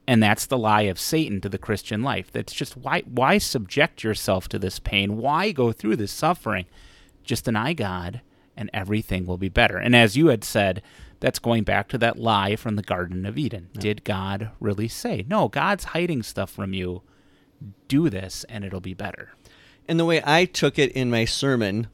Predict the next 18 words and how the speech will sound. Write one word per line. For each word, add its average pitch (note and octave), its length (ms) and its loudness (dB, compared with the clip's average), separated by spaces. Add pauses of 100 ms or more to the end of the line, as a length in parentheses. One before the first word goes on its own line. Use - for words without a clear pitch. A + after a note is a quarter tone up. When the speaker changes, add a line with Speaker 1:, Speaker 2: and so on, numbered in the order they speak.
(120)
Speaker 2:
to - 100 -8
be A#2 100 2
able A2+ 240 2
to - 80 -4
talk G#2+ 300 4
about G#2 340 2
persecution, A2 1040 -2 (340)
that's E3 280 4
one B2+ 360 2
cross. - 600 -2 (640)
Another E3 300 4
example A#2+ 500 2
I G#2+ 80 6
had G#2+ 180 4
thought G#2+ 360 6
of, F#2+ 160 2
but G#2 120 2
it, - 80 -2